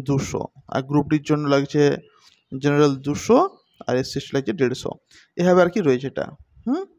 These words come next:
ঠিক আছে, এটাও হয়ে গেল। আর অ্যাডমিট কার্ড কখন দেবে?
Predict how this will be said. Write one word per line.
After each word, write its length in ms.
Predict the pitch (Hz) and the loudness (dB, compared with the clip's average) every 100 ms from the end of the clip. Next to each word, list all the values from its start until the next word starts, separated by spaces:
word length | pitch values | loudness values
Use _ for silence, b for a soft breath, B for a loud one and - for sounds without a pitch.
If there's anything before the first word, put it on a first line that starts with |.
| _ _ _ _ | _ _ _ _
ঠিক 180 | - - | -10 -6
আছে, 240 | 73 - 170 _ _ _ _ | -8 -10 -18 _ _ _ _
এটাও 180 | - 165 | -2 2
হয়ে 160 | 160 160 | 4 4
গেল। 160 | 165 202 233 _ _ _ _ _ _ _ _ _ | 2 0 -6 _ _ _ _ _ _ _ _ _
আর 520 | - 139 135 131 135 | -4 0 2 2 2
অ্যাডমিট 380 | - 135 147 180 | 2 2 2 2
কার্ড 140 | 175 170 | -2 0
কখন 220 | 170 185 | 0 2
দেবে? 180 | 185 | 2